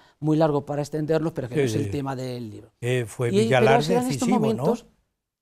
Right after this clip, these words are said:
Speaker 2: Eh, Juan,
Speaker 1: ¿Perdón?
Speaker 2: Villalar fue decisivo.
Speaker 1: Efectivamente, va a ser decisivo,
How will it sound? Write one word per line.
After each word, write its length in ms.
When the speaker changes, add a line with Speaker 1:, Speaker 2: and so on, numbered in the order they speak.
Speaker 2:
Eh, 60
Juan, 380
Speaker 1:
¿Perdón? 340
Speaker 2:
Villalar 480
fue 300
decisivo. 760
Speaker 1:
Efectivamente, 520
va 60
a 20
ser 160
decisivo, 640